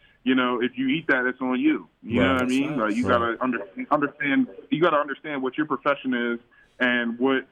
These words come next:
Speaker 1: you need to do to be able to keep your body in that shape to do that profession. You know what I'm saying? So that's definitely been kinda one of my big challenges, especially,
Speaker 2: Mm-hmm.
Speaker 1: like, being home and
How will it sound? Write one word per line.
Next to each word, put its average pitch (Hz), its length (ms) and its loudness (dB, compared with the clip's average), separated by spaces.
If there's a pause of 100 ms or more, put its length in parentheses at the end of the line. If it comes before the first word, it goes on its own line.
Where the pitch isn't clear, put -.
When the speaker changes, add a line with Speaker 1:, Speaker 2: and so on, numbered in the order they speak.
(300)
Speaker 1:
you 139 200 0
need 143 180 0
to 123 80 -14
do 135 180 4
to 131 80 0
be 123 120 2
able 117 120 2
to 117 80 -6
keep 127 140 0
your 117 100 2
body 113 360 0
in 113 100 -6
that 117 140 0 (100)
shape 120 220 0
to 120 80 -10
do 110 100 -2
that 104 180 0
profession. - 640 -6
You 117 140 2
know 123 60 6
what 117 100 2
I'm 113 120 -2
saying? 120 320 -2 (520)
So 127 240 4
that's 156 220 -2
definitely 180 280 -2
been 151 200 0
kinda 147 180 2
one 139 160 0
of 131 40 0
my 135 140 4
big 135 240 -4
challenges, 127 540 -2
especially, 117 460 0
Speaker 2:
Mm-hmm. 117 60 -2
Speaker 1:
like, 113 200 0
being 127 220 0
home 127 500 0
and 107 160 -4